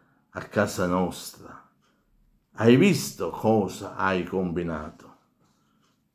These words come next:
Perché aveva combinato di aver alterato il loro equilibrio, fatta, fatto dei loro affari, non lo so, di, di, di,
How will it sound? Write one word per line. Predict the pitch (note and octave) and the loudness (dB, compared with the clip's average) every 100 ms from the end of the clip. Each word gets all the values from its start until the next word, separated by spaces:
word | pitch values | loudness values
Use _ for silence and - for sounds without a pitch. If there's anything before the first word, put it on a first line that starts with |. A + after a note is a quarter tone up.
| _ _ _ _ _ _ _ _ _ _ | _ _ _ _ _ _ _ _ _ _
Perché | - E3 E3 A#3+ A3+ D#3+ | 0 0 4 6 8 8
aveva | C#3 F3+ D#3+ | 4 4 4
combinato | C#3 C#3 D3+ G#3 F#3 B2+ | 2 0 2 2 2 2
di | B2+ | 2
aver | B2+ E3+ | 4 6
alterato | C#3 A#2 A2 A#2 C#3 D#3+ A#2+ | 6 2 4 4 6 4 2
il | G2+ | 2
loro | A#2+ C3+ | 4 4
equilibrio, | A2 - A2+ E3+ C#3+ F#2 F#2 | 4 4 4 4 4 0 -4
fatta, | F2+ A#2+ C3 C3 A#2+ G2+ - - _ | -2 0 -2 -2 0 0 -2 -18 _
fatto | - - C3+ C3+ | -12 0 0 4
dei | A#2 G#2 | 4 6
loro | A2 B2+ A#2 G#2 G2 F#2+ F#2+ E2+ C2+ C2+ | 6 6 6 4 2 0 -2 -4 -8 -8
affari, | F#2+ - - A#2+ E3+ F#2+ E2+ | -10 -8 -2 0 0 -2 -2
non | E2+ G2+ | -2 -2
lo | F#2+ | -4
so, | - G2 C3 A2 | 0 2 2 0
di, | F2+ F2 | 0 -2
di, | F2 | -4
di, | F2+ F2 | -4 -8